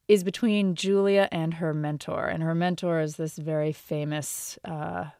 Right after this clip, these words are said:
occult academic, psychic, uh, woman who has won the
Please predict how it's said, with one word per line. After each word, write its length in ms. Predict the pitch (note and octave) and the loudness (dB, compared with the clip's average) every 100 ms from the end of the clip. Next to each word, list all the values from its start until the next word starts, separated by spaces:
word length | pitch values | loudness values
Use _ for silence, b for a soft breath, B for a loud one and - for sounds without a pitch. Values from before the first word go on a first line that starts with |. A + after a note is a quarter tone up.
| _ _ | _ _
occult 480 | F3+ - E3 D#3+ - D#3 | -14 -8 -6 -6 -8 -12
academic, 640 | D#3+ D#3 D3+ D3+ D3 - - _ | -10 -8 -6 -6 -8 -10 -20 _
psychic, 600 | - - D#3 D3 D3+ - - _ B B B B _ - - _ | -12 -6 -6 -4 -6 -8 -20 _ B B B B _ -20 -20 _
uh, 220 | D#3 D#3 D#3 | -8 -6 0
woman 400 | E3+ E3+ E3 F3+ | 2 2 0 -4
who 180 | E3+ D#3 | -4 -4
has 460 | F3+ F3+ - - _ _ - | -4 -6 -8 -16 _ _ -4
won 400 | F3 E3+ E3+ D#3+ | -2 0 -2 -2
the 320 | D#3+ E3 | -4 -6